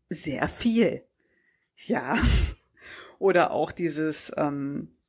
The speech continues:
ach, was ich auch so gut fand, war, wenn halt Leute immer sagen, „Ja, nee, das Krank-, Krankenhaus hat eine schlechte Quote, was Kaiserschnitt angeht. Das heißt, die holen besonders viele Kinder per Kaiserschnitt.“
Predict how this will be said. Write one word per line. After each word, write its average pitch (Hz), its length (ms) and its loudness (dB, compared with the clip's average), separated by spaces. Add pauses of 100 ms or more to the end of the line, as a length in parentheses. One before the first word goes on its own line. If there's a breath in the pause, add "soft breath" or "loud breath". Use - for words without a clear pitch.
(800 soft breath)
ach, - 220 -8
was 180 140 0
ich - 160 -2
auch 151 120 -4
so 160 320 2
gut 170 200 -8
fand, 170 220 -4
war, 156 300 0
wenn 160 180 2
halt 151 140 -4
Leute 165 220 -2
immer 156 100 -6
sagen, 151 200 -2
„Ja, 165 120 -6
nee, 160 120 -4
das 160 240 0
Krank-, - 480 -8
Krankenhaus 185 680 -2
hat - 140 -12
eine 165 140 0
schlechte - 440 -2
Quote, 170 580 -4 (280 loud breath)
was - 180 0
Kaiserschnitt 160 600 -2
angeht. 135 460 -8
Das - 160 0
heißt, 170 300 2
die 165 80 0
holen 156 200 -2
besonders 147 420 -2
viele - 180 -6
Kinder 156 280 -4
per 151 160 -14
Kaiserschnitt.“ - 760 -8